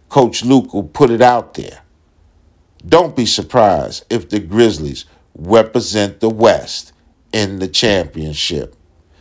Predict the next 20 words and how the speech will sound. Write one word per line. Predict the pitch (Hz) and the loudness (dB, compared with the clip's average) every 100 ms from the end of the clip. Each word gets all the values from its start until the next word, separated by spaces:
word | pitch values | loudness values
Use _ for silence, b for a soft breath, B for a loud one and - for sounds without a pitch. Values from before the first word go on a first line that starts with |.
| _ _ | _ _
Even | 92 107 127 127 | -2 0 2 4
though | 131 127 | 6 6
I, | 120 113 - 113 | 2 0 0 0
I | |
just | 98 113 117 | 2 -2 0
finished | 131 120 - | -4 -4 0
telling | 165 - 117 | 2 2 0
you, | 95 71 - _ _ _ _ | -8 -14 -16 _ _ _ _
Phoenix | _ - 143 131 117 117 | _ -2 0 2 0 0
is | 107 90 | -4 -4
the | |
front | 95 139 120 87 | -2 2 2 2
runner. | 107 107 78 - _ _ _ _ _ _ _ _ - | 2 2 0 -12 _ _ _ _ _ _ _ _ 0
I'm | 147 175 | 2 2
not | 151 156 | -2 -2
gonna | 135 127 | -4 -4
be | 107 113 | -2 -4
surprised | - 82 143 123 87 64 - - _ _ _ _ | -6 0 2 4 2 -6 -12 -20 _ _ _ _
if | - 104 | -6 -6
Memphis | 90 107 131 123 - 87 73 | -6 -2 0 0 -2 -8 -8